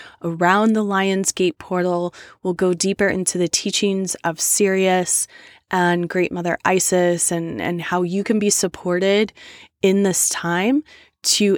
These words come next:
amplify your prosperity. I know many people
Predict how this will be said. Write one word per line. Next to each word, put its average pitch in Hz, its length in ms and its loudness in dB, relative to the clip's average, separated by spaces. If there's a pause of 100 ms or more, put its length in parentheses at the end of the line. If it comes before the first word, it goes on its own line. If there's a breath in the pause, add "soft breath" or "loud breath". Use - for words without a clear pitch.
(120)
amplify 185 840 0
your 180 140 -2
prosperity. 156 1000 -4 (580 loud breath)
I 190 100 -2
know 190 340 4
many 196 400 2
people 190 560 0